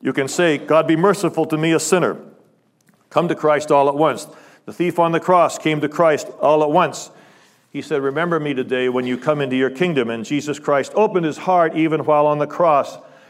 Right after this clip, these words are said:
and said to the sinner, as he says to everyone, everyone here, everyone that is in Medford and Jacksonville, "Today you will be with me in paradise because you've asked me to remember you." God, glory,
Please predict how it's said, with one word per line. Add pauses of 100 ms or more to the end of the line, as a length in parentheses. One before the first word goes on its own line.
(100)
and
said
to
the
sinner,
as
he
says
to
everyone, (220)
everyone
here,
everyone
that
is
in
Medford
and
Jacksonville,
"Today (560)
you
will
be
with
me
in
paradise (640)
because
you've
asked
me
to (540)
remember
you." (500)
God,
glory,